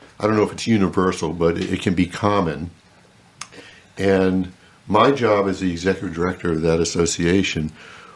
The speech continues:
was to, to work for those merchants, most of whom were small businesses, not large chains, and to try and give those council members, that's what they were called out there, those council members, a visceral understanding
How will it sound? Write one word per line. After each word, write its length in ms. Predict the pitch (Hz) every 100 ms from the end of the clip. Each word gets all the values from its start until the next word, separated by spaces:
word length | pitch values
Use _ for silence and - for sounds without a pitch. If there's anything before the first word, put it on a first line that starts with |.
| -
was 280 | - 90 87
to, 460 | - 90 87 85 92 -
to 120 | 92
work 360 | 92 110 -
for 480 | - - 113 123 127
those 520 | 104 98 101 101 - - - 98
merchants, 540 | 95 87 - 85 -
most 260 | 87 95 110
of 120 | 101
whom 180 | 113 107
were 60 | 107
small 300 | - 92 92
businesses, 560 | 87 80 80 - 90
not 260 | 85 85 85
large 340 | 87 92 95
chains, 520 | - 87 76 76 90 - - - - - -
and 180 | 95
to 100 | 101
try 360 | 98 - 104 107
and 180 | 113 110
give 360 | 95 95 95 - - -
those 280 | 87 101
council 440 | - 110 101 - 82
members, 380 | 78 73 80 80
that's 180 | 82
what 80 | 78
they 100 | 87
were 60 | 69
called 340 | - 87 78
out 160 | 71 -
there, 220 | 82 80 - - -
those 200 | 95 -
council 420 | 117 113 117 87
members, 360 | 82 80 80
a 120 | - 85
visceral 800 | 85 92 127 135 123 110 98 95
understanding 1000 | 95 90 82 - 98 101 98 71 73